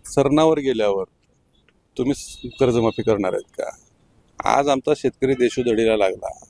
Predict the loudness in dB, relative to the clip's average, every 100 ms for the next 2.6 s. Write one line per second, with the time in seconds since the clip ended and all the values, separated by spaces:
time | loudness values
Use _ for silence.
0 | _ _ -6 0 0 2 0 0 -10 -4
1 | -2 0 0 2 0 0 -6 -10 -8 0
2 | 0 0 -4 -4 -8